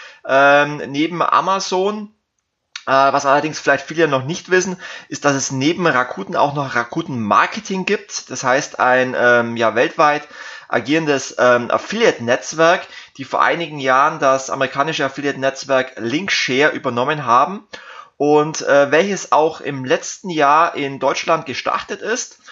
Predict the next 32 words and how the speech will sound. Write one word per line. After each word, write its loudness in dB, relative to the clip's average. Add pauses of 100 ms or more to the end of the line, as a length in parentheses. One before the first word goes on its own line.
(360)
Und 4
hierzu -2
habe 4
ich -4
ein 2
Interview -2 (280)
mit -4
dem 0
Stefan -2
Bernauer 4
geführt, -2
um -4
einmal 2 (160)
herauszufinden, 0
was 2
ist -10
denn -2
die -4
Strategie -6
von -6
Rakuten -2
Marketing, 0 (320)
wo 2
wollen 4
sie -10
hin, 0 (140)
was 0
sind -10
die -8
U 0
S -4
Ps -6